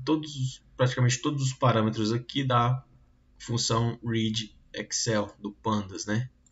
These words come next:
Então, a gente tá importando aqui. E aí, aqui na, no pandas ponto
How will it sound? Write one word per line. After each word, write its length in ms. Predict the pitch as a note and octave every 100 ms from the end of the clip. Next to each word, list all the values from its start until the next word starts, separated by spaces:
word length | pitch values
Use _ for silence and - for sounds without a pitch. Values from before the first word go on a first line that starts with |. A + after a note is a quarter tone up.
| _
Então, 120 | G#2
a 40 |
gente 120 | -
tá 80 | -
importando 480 | G#2+ A2 G#2 - G#2
aqui. 400 | G#2 - A#2+ C3 - - - _ - - - _ _
E 80 | C#3
aí, 240 | C3+ A#2+ B2
aqui 220 | B2 C3
na, 500 | A#2+ A2 G2+ F#2+ F#2 - _ -
no 100 | A2
pandas 400 | - A2+ A2 -
ponto 320 | - G#2 G2+